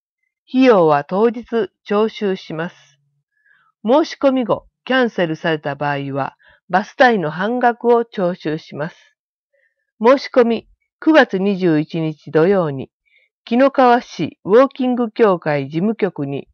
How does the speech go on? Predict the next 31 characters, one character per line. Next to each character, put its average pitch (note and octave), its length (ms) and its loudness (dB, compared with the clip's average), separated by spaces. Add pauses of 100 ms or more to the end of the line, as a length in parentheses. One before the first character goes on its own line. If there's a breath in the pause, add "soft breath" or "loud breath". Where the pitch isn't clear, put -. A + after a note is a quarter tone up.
(100)
電 G3+ 260 -2
話 A#3 140 -2
で A3+ 100 0
申 G3+ 280 0
し - 140 -16
込 E3+ 120 0
み。 D#3 180 -12 (1900 soft breath)
申 C4+ 200 0
し - 120 -16
込 D4 160 -8
み、 A#3 280 -8 (200)
問 A3 240 -6
い A3+ 60 -4
合 A3 80 -8
わ G#3+ 140 -8
せ、 - 360 -10 (600)
紀 A3+ 120 -10
の C#4 160 -2
川 B3+ 300 -6
市 - 400 -18 (200)
ウ G#3 140 -4
ォ C#4+ 60 -2
ー C#4 80 -14
キ C4 140 -8
ン C4 100 -4
グ A#3+ 140 -12
協 G#3+ 260 -6
会 C#3+ 280 -12
事 D#3 120 -14
務 G3 160 -4
局、 - 400 -14